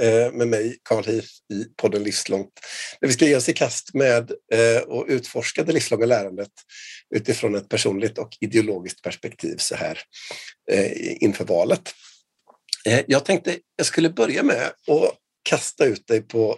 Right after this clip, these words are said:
det breda vattnet genom att fråga dig, när du hör och tänker kring just begreppet livslångt lärande, vad innebär ett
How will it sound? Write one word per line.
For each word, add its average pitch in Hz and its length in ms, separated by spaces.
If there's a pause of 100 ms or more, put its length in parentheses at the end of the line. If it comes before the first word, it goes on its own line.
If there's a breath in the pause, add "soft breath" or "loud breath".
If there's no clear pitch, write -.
(140)
det 113 100
breda 127 640
vattnet 101 420 (540 loud breath)
genom 104 480
att - 200 (260)
fråga 110 420
dig, 120 240 (280)
när 139 160
du 156 140 (120)
hör 135 380 (280)
och 151 200
tänker 110 360
kring 101 360
just - 420 (160)
begreppet - 680
livslångt 87 360
lärande, - 440 (880 loud breath)
vad 165 380
innebär 127 760 (560)
ett - 140